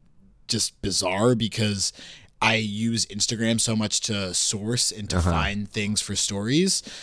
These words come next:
Speaker 1: So, um, to find sources, that is, uh, to find things for stories. So it's,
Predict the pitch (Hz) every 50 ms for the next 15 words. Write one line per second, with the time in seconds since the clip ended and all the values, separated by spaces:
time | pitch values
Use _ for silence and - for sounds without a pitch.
0 | - - - - - 139 123 123 120 117 113 113 117 - - 117 113 107 110 -
1 | 135 127 - 143 123 113 - - 117 104 95 - 107 90 101 92 90 87 85 82
2 | 82 - - 110 110 104 101 101 98 - 117 104 - 110 110 104 117 110 98 101
3 | 104 - - 104 101 104 117 131 127 - - - - - - 120 110 104 95 -
4 | - - - - - - - - - - 147 143 - - -